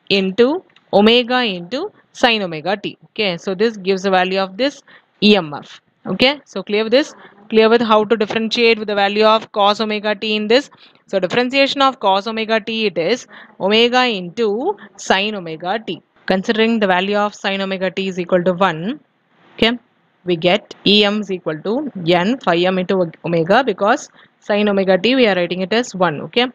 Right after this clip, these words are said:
now instead of this phi m, it can also be written as what? B into A. So N as it is, instead of this phi into M, we are writing it as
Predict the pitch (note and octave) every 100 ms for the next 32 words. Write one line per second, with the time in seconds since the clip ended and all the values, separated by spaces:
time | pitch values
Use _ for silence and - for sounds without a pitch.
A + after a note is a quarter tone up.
0 | _ _ _ - A#3+ G3 F#3+ D4 - _
1 | _ - A#3 C4 C4 C4 G3+ A#3+ B3 -
2 | - - B3 A3+ G#3 E3+ A3+ - _ _
3 | - F#3 G#3 F#3+ F#3+ G#3+ A3 G#3+ G3 G#3
4 | G#3+ G#3 A3+ C#4 - _ - E3+ G3 F3
5 | E3 G3+ D#3+ - F3+ F#3+ E3 A#3 - _
6 | _ F3+ G3 G#3+ E3+ - E3 A#3+ - -
7 | _ _ _ F#3+ - A3 G#3 G3+ G#3 A3
8 | - - G3+ G3+ G#3 G3+ G3 G#3+ C#4 A#3
9 | F#3 F#3 F#3+ G3 B3+ D4+